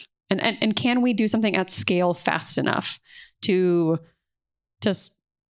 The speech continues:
to not be, be killed by the climate," <laughs> basically? But also, is then the answer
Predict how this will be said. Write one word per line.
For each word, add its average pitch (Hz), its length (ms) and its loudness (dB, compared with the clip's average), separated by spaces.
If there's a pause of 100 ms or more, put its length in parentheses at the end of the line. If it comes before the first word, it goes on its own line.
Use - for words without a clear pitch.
(720)
to 196 100 4
not - 500 0
be, - 220 -2 (200)
be 160 80 0
killed - 400 0
by 170 80 2
the 165 120 0
climate," - 560 -2
<laughs> - 100 -20
basically? 170 440 0 (520)
But 214 320 0
also, 233 760 2 (1160)
is 226 200 2
then 226 220 2
the 220 220 0
answer 190 1000 2